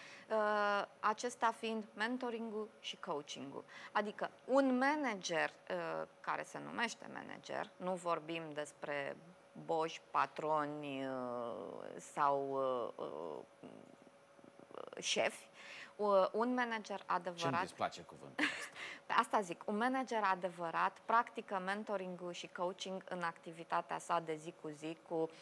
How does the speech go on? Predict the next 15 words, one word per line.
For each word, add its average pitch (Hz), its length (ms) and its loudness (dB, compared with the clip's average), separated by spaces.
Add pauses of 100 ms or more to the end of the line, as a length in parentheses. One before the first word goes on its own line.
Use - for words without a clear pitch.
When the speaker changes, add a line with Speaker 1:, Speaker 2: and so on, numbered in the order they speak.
(220)
Speaker 1:
eh, 170 240 4
cei 196 200 2
din 185 200 -4
subordinea 165 1000 -2 (220)
lui. 143 220 4 (420)
Eh, 175 520 2
iar 226 360 6 (140)
o 233 320 2
persoană 277 720 2 (160)
care, 226 600 4
eh, 185 260 2
este 254 260 0
deschisă 214 1000 -4
către 190 720 0
antreprenoriat, 190 1300 0